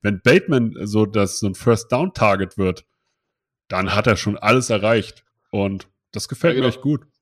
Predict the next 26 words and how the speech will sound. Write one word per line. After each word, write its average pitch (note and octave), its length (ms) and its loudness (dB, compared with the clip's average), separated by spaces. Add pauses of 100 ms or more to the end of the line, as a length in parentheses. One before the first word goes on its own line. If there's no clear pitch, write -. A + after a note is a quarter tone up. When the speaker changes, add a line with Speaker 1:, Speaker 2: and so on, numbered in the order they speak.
(1040)
Speaker 1:
So, A2 180 -4
Speaker 2:
Genau, A2+ 160 0
Speaker 1:
und G2+ 80 0
dann C3 100 4
Speaker 2:
äh, - 40 -2
Speaker 1:
dazu, D#3+ 320 0
Speaker 2:
gut. G#3 100 -6 (140)
Speaker 1:
dazu D#3 320 0
physisch, D3 560 2
Speaker 2:
Ja. - 120 -14
Speaker 1:
physisch - 640 0
laufen, G#2 380 0
dazu C#3 300 -4
Mark A#2 280 0
Andrews G2+ 380 -2
haben. F#2 300 0 (920)
Warum G2+ 300 -10
denn G2+ 140 -2
nicht? D3 280 -4 (320)
Also, F#2+ 340 -10
was A2 140 -8
Speaker 2:
Und - 40 -12
Speaker 1:
spricht A2 180 -8
Speaker 2:
mit A#2+ 100 -4
Dev-, A#2 140 2
Speaker 1:
dagegen? B2+ 280 -4